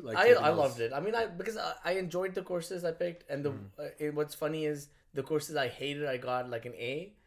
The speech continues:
Speaker 1: Yeah.
Speaker 2: and the courses I liked, I got, like, a A minus. I'm like,
Speaker 1: Oh.
Speaker 2: "Fuck, like, this is, this is not what it's supposed to be
Speaker 1: Yeah.
Speaker 2: like." But it was great.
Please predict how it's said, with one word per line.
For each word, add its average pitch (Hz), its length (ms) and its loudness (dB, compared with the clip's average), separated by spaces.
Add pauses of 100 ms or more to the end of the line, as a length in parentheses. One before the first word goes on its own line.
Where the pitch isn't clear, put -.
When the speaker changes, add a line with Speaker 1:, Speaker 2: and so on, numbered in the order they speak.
(120)
Speaker 1:
Yeah. 110 180 -6
Speaker 2:
and 147 120 0
the 151 60 4
courses 151 340 2
I 135 100 4
liked, 151 320 4
I 147 60 2
got, 131 280 2
like, 131 220 0
a 123 480 4 (220)
A 139 100 0
minus. 131 500 -4
I'm 110 120 -8
like, 117 160 -4
Speaker 1:
Oh. 143 100 -4
Speaker 2:
"Fuck, - 160 -6 (580)
like, 131 340 -4
this 151 220 -2
is, 143 260 -8
this 143 200 -4
is 139 100 -8
not 135 400 -2 (320)
what 139 160 2
it's 135 120 -6
supposed 135 300 -2
to - 60 -12
be 151 80 0
Speaker 1:
Yeah. 117 60 4
Speaker 2:
like." - 100 2
But 202 80 4
it 240 60 8
was 233 120 4
great. 120 260 -4